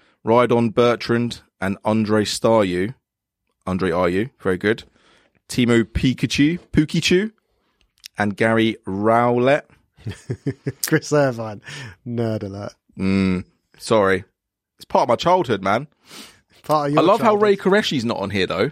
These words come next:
Speaker 1: This was his suggestion.
Speaker 2: Yeah, <laughs> he's not got an entry in.
Speaker 1: Uh,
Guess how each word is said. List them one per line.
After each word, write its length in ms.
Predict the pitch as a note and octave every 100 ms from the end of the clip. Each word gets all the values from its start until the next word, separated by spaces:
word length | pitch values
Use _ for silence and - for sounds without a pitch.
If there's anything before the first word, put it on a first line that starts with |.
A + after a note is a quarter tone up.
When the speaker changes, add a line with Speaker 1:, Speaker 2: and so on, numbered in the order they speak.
| -
Speaker 1:
This 120 | E3+
was 80 | E3
his 140 | D#3+ C#3
suggestion. 480 | C#3+ F#3+ - - -
Speaker 2:
Yeah, 180 | D#3+ - - - -
<laughs> 520 | _ _ - F#3+ F#3+
he's 180 | G#3 G3
not 200 | F#3 G#3+
got 160 | G3 F3+
an 60 | G3
entry 420 | G#3 F#3+ A#2 F#2+
in. 140 | G2 _ _
Speaker 1:
Uh, 280 | - G#2 G#2